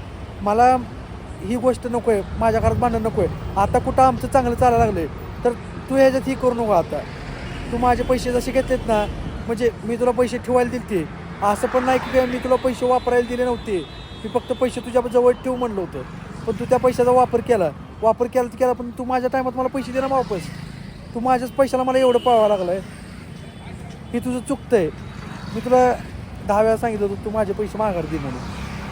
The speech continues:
किती तुला फोन कॉल केले, तू काय म्हणला, "तुझे, तुझी मी अडचण समजून घेतली सगळी, थांबलो इतके दिवस, पण तुला माहीत होतं मला मकर संक्रांतीला माझ्या बायकोला मला मोबाईल गिफ्ट द्यायचं आहे," पण तू ही गोष्ट माझी ऐकलं नाही. तू डायरेक्ट माझे कॉल मेसेज, अ,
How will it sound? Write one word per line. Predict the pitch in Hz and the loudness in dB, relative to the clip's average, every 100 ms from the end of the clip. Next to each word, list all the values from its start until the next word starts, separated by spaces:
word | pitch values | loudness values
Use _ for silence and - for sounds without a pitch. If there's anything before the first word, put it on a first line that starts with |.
| - | -6
किती | 226 | -4
तुला | 233 240 | 2 2
फोन | 233 226 | 2 -2
कॉल | 214 220 | 2 2
केले, | 220 214 | 4 2
तू | 240 | 2
काय | 233 | 2
म्हणला, | 233 226 240 233 - - - | 2 4 2 2 -8 -14 -8
"तुझे, | 214 196 233 233 220 - - - - - - - - - | -4 4 6 6 4 -4 -16 -16 -14 -14 -14 -14 -14 -10
तुझी | 208 233 | -6 0
मी | 254 | 6
अडचण | 254 247 247 | 6 4 -4
समजून | 262 240 233 | 0 0 -2
घेतली | 233 208 | -4 -6
सगळी, | 208 220 170 131 - - - - | -2 0 -2 -8 -12 -14 -10 0
थांबलो | 240 226 | 0 2
इतके | 247 - 247 | 0 0 0
दिवस, | 214 190 151 | 2 2 0
पण | - 240 240 | 0 4 4
तुला | 226 - 240 | 4 0 2
माहीत | 240 247 | 4 4
होतं | - 214 175 - - - | 2 0 0 -2 -8 0
मला | 214 | 2
मकर | 226 226 233 | 2 2 0
संक्रांतीला | 240 247 233 233 240 | 0 0 0 0 2
माझ्या | 240 233 233 | 2 2 2
बायकोला | 214 247 226 226 226 | 2 2 4 2 0
मला | 226 | 0
मोबाईल | 226 233 214 202 | 0 0 0 -2
गिफ्ट | 202 - | -4 -4
द्यायचं | 214 202 143 | 0 0 -2
आहे," | 120 - - - - - | -8 -10 -14 -14 -16 -2
पण | 240 240 | 0 0
तू | - - - 254 | -8 -12 -6 -2
ही | 240 247 | 0 0
गोष्ट | 240 233 247 | 0 0 0
माझी | 247 233 | 0 2
ऐकलं | 233 226 208 | 4 4 2
नाही. | 214 175 | 0 -2
तू | 143 - - - | -4 -8 -12 -4
डायरेक्ट | 226 247 240 | 2 4 4
माझे | 247 240 | 2 0
कॉल | 233 240 240 | 2 2 2
मेसेज, | 240 233 233 | -2 -2 2
अ, | 226 233 | 4 2